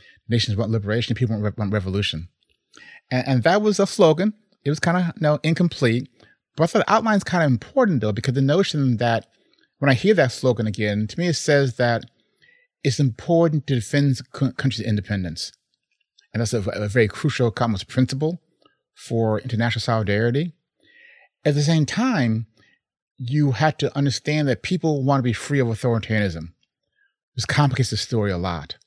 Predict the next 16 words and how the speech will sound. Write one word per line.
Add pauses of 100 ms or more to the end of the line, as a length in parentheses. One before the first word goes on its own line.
(600)
What
concerns
me, (520)
this
is
me
kind
of
emoting
now,
man,
no,
no
great
pronouncements, (560)
is